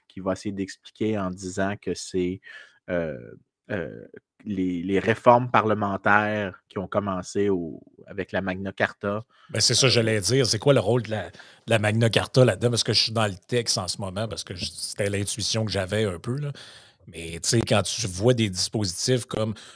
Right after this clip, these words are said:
Speaker 2: ne pas entraver l'application des droits en arrêtant les hommes libres de façon arbitraire,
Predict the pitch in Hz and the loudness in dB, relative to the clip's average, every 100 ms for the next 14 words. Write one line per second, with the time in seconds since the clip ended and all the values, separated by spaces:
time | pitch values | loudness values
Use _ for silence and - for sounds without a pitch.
0 | - 117 113 104 135 147 110 - 113 107 | -14 -2 0 6 10 10 8 4 4 4
1 | 127 127 101 - 113 98 - 123 127 101 | 4 4 2 2 2 2 0 0 0 -2
2 | 98 98 92 98 120 123 104 104 104 101 | -6 -4 -4 2 2 2 0 -2 0 0
3 | 98 123 107 98 101 110 104 117 127 101 | 0 0 2 0 0 0 2 2 2 0
4 | 95 110 - 110 98 95 90 98 107 - | 0 0 2 0 -2 -6 -6 -6 -6 -8